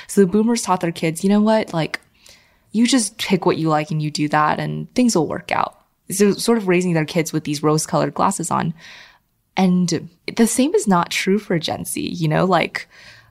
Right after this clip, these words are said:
when two thousand eight happened, those graduates who graduated in class of two thousand eight, two thousand nine, they were the most debt-ridden generation in history. And then the generation above them was second most debt-ridden. So what this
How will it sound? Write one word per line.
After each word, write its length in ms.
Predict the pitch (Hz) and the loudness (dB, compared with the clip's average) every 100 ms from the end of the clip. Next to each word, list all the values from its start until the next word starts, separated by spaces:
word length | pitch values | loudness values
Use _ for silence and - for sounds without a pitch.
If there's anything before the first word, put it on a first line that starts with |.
| _ - | _ -2
when 440 | 185 185 185 190 - | 2 4 4 2 0
two 100 | 247 | 0
thousand 240 | 277 247 | 2 2
eight 120 | 185 170 | 2 2
happened, 560 | 151 151 151 151 151 - - | -2 -4 -6 -6 -8 -12 2
those 240 | 180 190 | 2 2
graduates 680 | - 160 156 151 151 - - | 0 0 0 -4 -4 -6 -6
who 60 | 156 | -4
graduated 380 | 160 151 156 151 | -2 -2 -2 -4
in 60 | |
class 220 | 151 160 156 | -2 -2 -2
of 80 | |
two 80 | 151 | -4
thousand 240 | 151 151 147 | -2 -2 -4
eight, 160 | 143 | -4
two 100 | - | -2
thousand 220 | 151 147 | -2 -2
nine, 280 | 147 143 151 - | -4 -4 -2 2
they 80 | |
were 120 | 190 202 | 4 4
the 100 | 190 | 2
most 460 | 185 233 - - - | 2 0 -2 -6 0
debt-ridden 800 | 156 - 170 151 147 151 156 160 - - _ | 0 0 -2 -2 -2 -4 -4 -6 -14 -20 _
generation 520 | 175 147 151 151 156 | 0 2 0 0 -2
in 120 | 151 | -2
history. 580 | 156 147 - - - - | -2 -4 -2 -2 0 2
And 100 | 160 | 4
then 140 | 160 | 4
the 80 | 165 | 4
generation 520 | 165 185 180 165 165 | 4 2 2 0 -2
above 280 | 151 151 151 | 0 0 0
them 460 | 160 - - 170 - _ | -2 -2 -2 -6 -8 _
was 100 | 180 | -2
second 280 | 175 160 156 | 0 0 -2
most 220 | 147 147 | -6 -4
debt-ridden. 480 | - - 95 - 196 - - - - _ | -4 -4 -4 -4 -6 -8 -18 -20 -20 _
So 560 | - 196 175 170 160 - _ | 0 4 4 4 0 -6 _
what 180 | 185 196 | -2 0
this 220 | 196 | -2